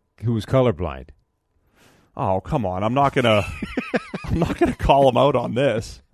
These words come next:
Speaker 1: Steve.
Speaker 2: That's office, that's office fodder
Speaker 1: Steve
Speaker 2: only.
Speaker 1: posted a, a picture of, uh, what is it? A he-, uh, not a heat map, uh, a target map, right? Of,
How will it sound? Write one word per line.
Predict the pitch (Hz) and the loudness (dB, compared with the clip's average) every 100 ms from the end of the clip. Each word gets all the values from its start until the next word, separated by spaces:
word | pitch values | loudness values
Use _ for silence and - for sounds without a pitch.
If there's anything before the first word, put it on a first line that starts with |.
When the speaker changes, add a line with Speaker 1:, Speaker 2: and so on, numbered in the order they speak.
| - - - _ _ _ _ _ | -20 -20 -20 _ _ _ _ _
Speaker 1:
Steve. | - 170 175 165 - | -6 -2 -2 -4 -2
Speaker 2:
That's | 151 - 135 | -2 0 4
office, | 147 196 123 - - - | 4 4 2 0 -2 0
that's | 151 - | 0 2
office | - 160 - 127 | 6 6 6 -2
fodder | - 110 104 117 | -2 -4 -2 -2
Speaker 1:
Steve | 175 | 0
Speaker 2:
only. | 123 147 | 2 4
Speaker 1:
posted | 151 156 - 135 123 | 4 2 0 -2 0
a, | 117 120 117 113 | 0 0 0 -2
a | 104 | -6
picture | - 135 - 113 92 | 0 0 0 -2 -2
of, | 90 87 - | -2 -4 -8
uh, | 98 90 85 | -8 -6 -6
what | 82 131 | -8 -8
is | 107 | -6
it? | 78 | -4
A | |
he-, | 85 147 | -2 -2
uh, | 113 104 | -4 -10
not | 76 104 113 | -14 -10 -8
a | 85 | -6
heat | 113 120 | -6 -4
map, | 120 131 - | -4 -4 -4
uh, | 98 92 85 82 | -4 -2 -4 -8
a | - | -2
target | 175 220 139 90 | 4 6 4 -4
map, | 85 - 107 | -8 -12 -4
right? | 113 113 | -2 -2
Of, | 110 87 | -4 -8